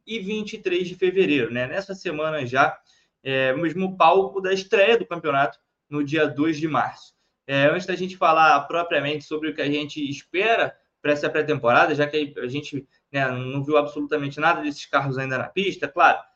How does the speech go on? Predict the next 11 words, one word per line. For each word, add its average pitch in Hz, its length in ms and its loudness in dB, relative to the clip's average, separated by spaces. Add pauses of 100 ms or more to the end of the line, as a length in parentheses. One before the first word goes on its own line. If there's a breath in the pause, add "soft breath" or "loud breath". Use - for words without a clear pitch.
(180)
a 131 80 -8
gente 127 180 -12
teve 135 160 -4
um 135 60 -10
shakedown 139 500 -2
aqui 123 220 -4
e 147 40 0
ali, 156 220 -2
mas 214 160 -4
as 190 80 -12
condições 165 580 -8